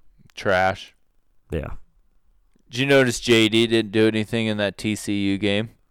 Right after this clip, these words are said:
Speaker 2: <laughs> Yeah, didn't I? I thought I sent
Speaker 1: Max?
Speaker 2: you a text. It, it might have been, it might have been Chris. I, I, uh, took a, a,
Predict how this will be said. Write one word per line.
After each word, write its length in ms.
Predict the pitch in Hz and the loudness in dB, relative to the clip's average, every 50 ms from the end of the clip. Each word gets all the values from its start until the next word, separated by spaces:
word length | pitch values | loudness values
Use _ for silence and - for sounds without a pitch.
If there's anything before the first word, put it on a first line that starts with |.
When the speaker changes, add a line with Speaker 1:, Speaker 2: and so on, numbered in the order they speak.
| _ _ _ _ _ _ _ _ _ - | _ _ _ _ _ _ _ _ _ -2
Speaker 2:
<laughs> 100 | - - - - - - 156 139 - | 0 0 0 2 2 2 2 2 2
Yeah, 300 | 135 120 110 - 143 139 - - - 123 - - | -2 -4 0 2 2 2 2 0 -10 -16 -4 0
didn't 180 | 113 143 160 | 2 4 4
I? 200 | 156 139 113 120 | 4 6 6 6
I 40 | 120 | 6
thought 200 | - - 139 117 | 8 8 8 8
I 80 | 113 113 | 8 6
sent 220 | 110 - 120 113 110 | 4 4 2 4 6
Speaker 1:
Max? 260 | 131 147 180 202 - | 6 6 6 4 4
Speaker 2:
you 60 | 101 | 0
a 40 | 90 | 0
text. 140 | 87 - - | 0 0 0
It, 160 | 120 101 104 | 0 4 6
it 140 | 139 139 135 | 8 8 10
might 180 | 135 131 123 | 10 8 8
have 80 | 117 107 | 8 6
been, 180 | 110 104 101 | 4 2 2
it 120 | 98 95 104 | 0 0 0
might 140 | 107 104 101 | 2 2 2
have 100 | 98 95 | 2 0
been 120 | 95 90 | -2 -4
Chris. 460 | - - - 104 98 92 90 - - - _ - - - - - - _ _ _ - - _ - | -6 -4 -2 0 0 0 -2 -4 -8 -16 _ -20 -20 -20 -20 -20 -20 _ _ _ -20 -12 _ -4
I, 160 | 104 104 85 | -2 -2 0
I, 200 | 76 98 98 95 | 0 0 0 0
uh, 240 | 95 92 90 87 87 - - _ _ _ _ _ _ _ _ _ _ _ _ _ _ _ _ _ _ _ _ _ - | 0 0 -2 -2 -4 -8 -14 _ _ _ _ _ _ _ _ _ _ _ _ _ _ _ _ _ _ _ _ _ -4
took 180 | - 123 101 98 | -2 -2 -2 -2
a, 220 | 90 82 73 - - - | -2 -4 -4 -6 -8 -8
a, 160 | 85 85 - | -8 -8 -8